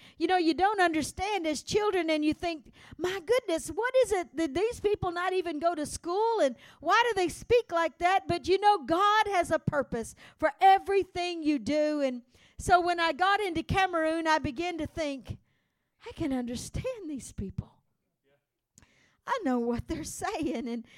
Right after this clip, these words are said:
I began to thank God for my heritage, that he had brought me up into this Pidgin, or I should say broken English, Cajun family. So thankful. And I want to share the language with you today. And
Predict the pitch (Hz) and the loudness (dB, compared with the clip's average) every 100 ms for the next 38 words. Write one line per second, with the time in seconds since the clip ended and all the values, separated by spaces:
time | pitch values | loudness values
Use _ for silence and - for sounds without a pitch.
0 | - - 330 330 311 359 330 285 349 349 | -16 -4 -2 0 2 2 0 0 0 0
1 | 277 320 311 294 277 285 262 330 330 277 | -2 -4 -2 -4 -6 -6 -4 -6 -6 -4
2 | 262 - - 233 226 262 262 - _ _ | -4 -4 -6 -8 -6 -6 -6 -8 _ _
3 | - - 320 233 277 262 262 269 269 262 | -8 -2 -2 0 0 0 -2 -4 -4 -2
4 | 339 269 233 254 254 - _ _ _ _ | -2 -4 -4 -4 -4 -12 _ _ _ _
5 | _ _ _ - 330 254 277 262 254 - | _ _ _ -2 -2 -4 -4 -6 -8 -2
6 | 262 254 247 269 - 269 285 262 233 294 | 0 0 -2 -6 -6 -6 -2 2 4 4
7 | 277 269 262 262 254 262 - - 302 294 | 4 0 -2 -2 -4 -6 -8 -8 -6 -6
8 | 220 277 254 262 _ - 247 247 214 196 | -8 -10 -10 -14 _ -6 -6 -6 -8 -8
9 | 202 - _ _ - 294 277 285 240 302 | -10 -18 _ _ 0 0 2 -4 -4 -2
10 | 285 254 262 320 311 - 339 320 269 233 | -2 -2 -2 -4 -6 -8 -8 -6 -6 -8
11 | 220 220 226 220 233 - 277 302 226 190 | -8 -8 -10 -10 -14 -12 -12 -12 -14 -12
12 | 190 202 240 214 | -10 -10 -12 -12